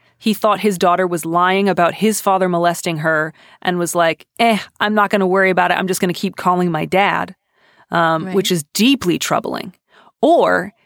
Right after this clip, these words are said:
Speaker 1: he thought there was a possibility his father had molested his own daughter, and his response was, "I'm not gonna worry about it too much. I'm gonna keep seeing my dad."
Speaker 2: Right.
Speaker 1: Like, that was not a good response on his part, and you guys need to have some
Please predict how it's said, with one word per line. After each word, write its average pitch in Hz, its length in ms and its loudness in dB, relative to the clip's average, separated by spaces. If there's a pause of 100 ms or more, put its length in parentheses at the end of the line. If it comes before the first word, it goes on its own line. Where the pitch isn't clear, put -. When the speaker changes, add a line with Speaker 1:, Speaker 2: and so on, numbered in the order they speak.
Speaker 1:
he 214 280 0
thought 202 260 0
there 214 100 4
was 190 140 2
a 185 60 0
possibility 170 560 -2
his 165 180 -4
father 165 260 2
had 156 160 -4
molested 156 380 -2
his 160 160 -4
own 151 140 -2
daughter, 147 440 0
and 156 160 -4
his 156 220 -4
response 156 340 -4
was, 165 160 -6 (180)
"I'm 190 140 0
not 170 160 2
gonna 165 140 -2
worry 180 160 2
about 165 180 2
it - 80 -6
too 170 120 -4
much. 151 180 -2
I'm 147 40 -8
gonna 151 120 -4
keep 151 240 -8
seeing 147 220 -4
my 147 100 -4
dad." 214 380 0 (640)
Speaker 2:
Right. 175 200 -12
Speaker 1:
Like, - 480 -2 (380)
that 202 420 0
was 196 220 0
not 185 180 4
a 185 80 4
good 175 180 0
response 175 400 -2
on 180 120 2
his 202 200 0
part, - 220 -2
and 156 160 -4
you 170 60 2
guys 170 240 2
need 185 260 2
to 165 340 2 (260)
have 170 140 -6
some 156 220 -6